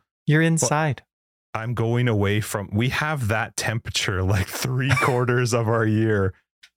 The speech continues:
Speaker 2: and we're gonna be in the middle of our summer. So, uh, I, and it's two days, not, you mentioned it was three days, I think, last year. So it's only a Saturday and a Sunday.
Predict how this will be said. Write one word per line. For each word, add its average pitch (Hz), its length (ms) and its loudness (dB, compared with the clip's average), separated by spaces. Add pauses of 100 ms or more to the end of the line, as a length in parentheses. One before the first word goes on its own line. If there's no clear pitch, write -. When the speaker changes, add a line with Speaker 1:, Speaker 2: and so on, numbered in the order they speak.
(120)
Speaker 2:
and 104 400 0
we're 120 160 2
gonna 120 160 2
be 113 200 0
in 120 180 2
the 117 60 2
middle 110 280 2
of 104 80 0
our 98 160 2
summer. 98 440 0
So, 98 320 -2 (420)
uh, 117 280 -4 (100)
I, 120 180 -4
and 135 160 0
it's - 160 -2
two 127 180 0
days, 85 240 0
not, 90 240 -2
you 107 160 2
mentioned 113 300 0
it 87 60 0
was 92 160 0
three 90 200 0
days, 90 180 0
I 87 80 0
think, 82 220 -2
last 78 340 -2
year. 113 120 0
So 101 180 -2
it's 92 280 -2
only 127 220 0
a 117 60 0
Saturday 95 420 -2
and 87 100 0
a 85 40 0
Sunday. 87 480 0